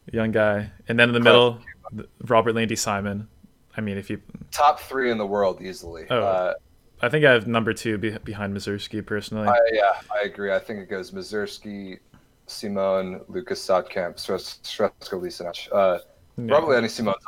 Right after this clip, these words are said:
Speaker 2: unbelievable. He's just
Speaker 1: Yeah.
Speaker 2: unbelievable.
Speaker 1: Mm-hmm.
Speaker 2: It was so much fun to watch him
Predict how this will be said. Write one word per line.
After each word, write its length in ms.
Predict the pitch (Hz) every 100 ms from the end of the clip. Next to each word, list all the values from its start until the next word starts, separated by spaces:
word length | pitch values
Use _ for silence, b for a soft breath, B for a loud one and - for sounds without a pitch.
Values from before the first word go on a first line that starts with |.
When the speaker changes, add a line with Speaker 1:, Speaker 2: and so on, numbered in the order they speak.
| -
Speaker 2:
unbelievable. 560 | - 90 87 92 87 -
He's 160 | 135 127
just 140 | 123 104
Speaker 1:
Yeah. 40 |
Speaker 2:
unbelievable. 520 | 98 87 87 87 87 -
Speaker 1:
Mm-hmm. 300 | 117 113 98
Speaker 2:
It 40 |
was 140 | 113 -
so 160 | 131 127
much 160 | - -
fun 140 | 113
to 60 | 104
watch 260 | 92 92
him 240 | 107 95